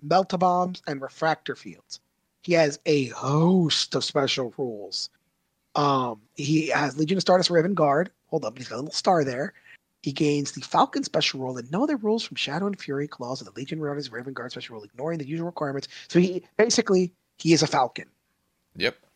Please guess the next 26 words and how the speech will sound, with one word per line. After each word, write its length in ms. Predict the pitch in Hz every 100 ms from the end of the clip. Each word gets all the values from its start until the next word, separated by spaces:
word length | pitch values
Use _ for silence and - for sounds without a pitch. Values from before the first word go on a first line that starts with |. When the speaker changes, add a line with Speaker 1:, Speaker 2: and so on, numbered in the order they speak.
| _
Speaker 1:
Uh, 140 | 147 147
he's 220 | 139 131
an 80 | 127
invented 340 | 123 117 -
character. 480 | 240 254 233 - 202
He's 240 | 147 123 -
ill-omened. 800 | 143 131 - 190 233 233 226 220
He's 220 | - -
the 120 | - 208
Blood 360 | 170 214 202
Crow. 340 | - - 143 120
He's 240 | 127 -
relentless 400 | 131 139 - 127
stalker. 560 | - - 233 214 - 127
He's, 440 | - - - - -
okay, 140 | 110
stubborn, 400 | 101 - 175 175
we 100 | 143
know. 240 | 123 92 120 _ - - -
<laughs> 380 | 277 - - -
He's 180 | - -
sudden 300 | - 156 156
strike 320 | - 165 165
one, 360 | 202 240 160 117 _ _ -
rampage 880 | 131 170 196 - 226 220 175 - -
three, 640 | 127 123 160 180 113 -